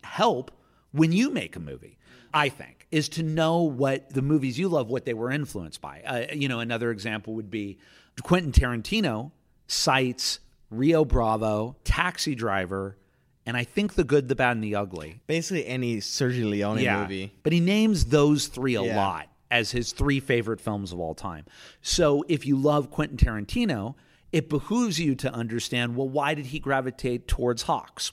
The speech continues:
Speaker 1: Why does he love Carpenter? Why does he love Sergio Leone? Why does he love Scorsese? And understanding that helps you to understand sort of the mindset of Quentin Tarantino. So I would just say to folks, w-,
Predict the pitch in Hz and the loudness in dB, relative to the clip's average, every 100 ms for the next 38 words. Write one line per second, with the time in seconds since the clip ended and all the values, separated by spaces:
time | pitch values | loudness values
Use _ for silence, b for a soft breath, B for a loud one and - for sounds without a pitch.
0 | - 117 120 123 131 - 135 123 120 120 | -6 -2 0 0 -2 -2 -2 0 0 0
1 | 117 117 113 110 - 156 147 117 87 82 | 2 0 -2 -6 -2 -2 0 -6 -10 -6
2 | 101 113 113 120 117 113 113 113 107 - | -6 -4 -6 -6 -6 -6 -6 -8 -8 -2
3 | - 131 113 127 120 139 147 123 92 95 | 2 2 2 0 2 4 4 4 0 -2
4 | 107 117 113 107 - 123 117 147 107 101 | -2 -4 -4 -4 -4 -4 -2 -4 -4 -4
5 | 147 147 139 147 131 123 160 127 107 - | -4 -4 -2 -2 -2 -4 -4 -4 -6 -10
6 | B B 196 190 190 156 139 131 127 - | B B 0 0 -2 -4 -4 -4 -6 -4
7 | 131 123 120 113 165 143 127 123 117 113 | 0 0 -2 0 2 2 0 -2 -2 -2
8 | - 107 101 95 - 120 110 110 95 104 | -2 0 0 -2 -4 -8 -6 -8 -8 -8
9 | 87 - 117 B B B B - 190 240 | -8 -6 -8 B B B B -2 0 0
10 | 190 208 - 170 160 - 135 117 - 135 | 0 0 2 2 2 0 0 -2 -2 -2